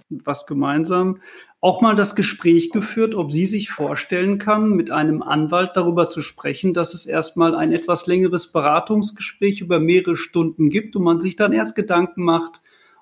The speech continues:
ob man den Auftrag bekommt oder ob der Anwalt es gewohnt ist, dann eine Rechnung zu stellen. Aber das ist ein anderes Thema.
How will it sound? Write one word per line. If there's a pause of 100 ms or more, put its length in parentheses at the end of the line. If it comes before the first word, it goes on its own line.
(100)
ob
man
den
Auftrag
bekommt
oder
ob
der
Anwalt
es
gewohnt
ist,
dann
eine
Rechnung
zu
stellen.
Aber
das
ist
ein
anderes
Thema.